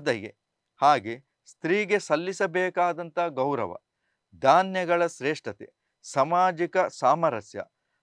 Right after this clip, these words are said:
ಹಾಗೆ ಮುಂಚೆವಾಗಿ ಸಾನ್ನಿಧ್ಯಗಳ ಔಚಿತ್ಯ, ಹಾಗೆ ಶಕ್ತಿಯ ಶ್ರೇಷ್ಠತೆ ಅಂತೆ ನಮ್ಮ ಹಿರಿಯರು ಈ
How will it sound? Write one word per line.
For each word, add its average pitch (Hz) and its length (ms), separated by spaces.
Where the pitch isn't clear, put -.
ಹಾಗೆ 151 320
ಮುಂಚೆವಾಗಿ 127 800
ಸಾನ್ನಿಧ್ಯಗಳ 165 920
ಔಚಿತ್ಯ, 131 640
ಹಾಗೆ 123 360
ಶಕ್ತಿಯ 180 440
ಶ್ರೇಷ್ಠತೆ 143 600
ಅಂತೆ 151 300
ನಮ್ಮ 151 280
ಹಿರಿಯರು 117 500
ಈ 117 80